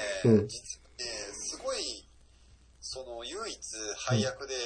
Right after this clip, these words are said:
Speaker 2: あんまりしっくりきてないのが上戸彩でさ。
Speaker 1: あ、でもそれも、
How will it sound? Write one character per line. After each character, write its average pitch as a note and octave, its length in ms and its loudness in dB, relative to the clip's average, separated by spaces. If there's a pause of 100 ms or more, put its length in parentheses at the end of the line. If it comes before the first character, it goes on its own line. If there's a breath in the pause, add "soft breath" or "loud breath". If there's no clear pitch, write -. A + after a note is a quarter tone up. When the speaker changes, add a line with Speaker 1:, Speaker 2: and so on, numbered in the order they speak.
(580)
Speaker 2:
あ A#2+ 60 -2
ん B2+ 40 -12
ま C3+ 80 -2
り B2+ 60 -2
し - 240 -2
っ - 40 -20
く - 120 -8
り B2 100 -8
き - 120 -4
て A#2 140 -8
な G#2+ 120 -2
い G#2+ 60 -8
の G2+ 80 -10
が F#2+ 80 -8
上 G#2 180 -6
戸 G#2 120 -2
彩 G2 160 2
で E2+ 100 -6
さ。 D2+ 320 -8 (160)
Speaker 1:
あ、 G2 140 -2 (160)
で B2 80 10
も A2 100 6
そ C3+ 120 12
れ D3 100 12
も、 C#3+ 380 12